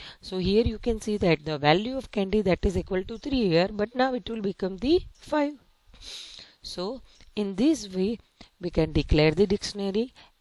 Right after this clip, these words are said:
access the data elements, and we are doing the update the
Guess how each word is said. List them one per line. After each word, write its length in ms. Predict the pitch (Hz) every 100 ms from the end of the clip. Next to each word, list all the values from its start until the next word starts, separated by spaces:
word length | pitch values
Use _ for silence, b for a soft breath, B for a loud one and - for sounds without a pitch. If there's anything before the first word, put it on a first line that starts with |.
| -
access 340 | 139 - 160
the 120 | 156 190
data 260 | 196 208
elements, 600 | 190 190 190 190 226 - -
and 180 | 156 160
we 140 | 156
are 100 | 147
doing 320 | 139 143 147 139
the 260 | 202 320 B B B B -
update 480 | 190 214 349 196 160
the 240 | 196